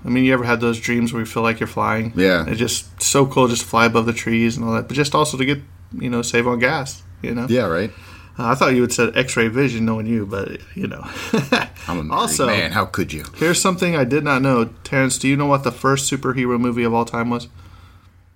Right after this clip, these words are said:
Speaker 2: Oof. Um, that's a really good question.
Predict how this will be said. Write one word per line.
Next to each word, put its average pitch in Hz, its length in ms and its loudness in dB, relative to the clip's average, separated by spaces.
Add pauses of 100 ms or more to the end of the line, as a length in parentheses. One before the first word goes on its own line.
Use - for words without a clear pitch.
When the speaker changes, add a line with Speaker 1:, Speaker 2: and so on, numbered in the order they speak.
(520)
Speaker 2:
Oof. 120 440 -2
Um, 110 800 4 (2250)
that's - 220 2
a 85 40 -2
really 76 180 4
good 78 120 -2
question. 95 440 -4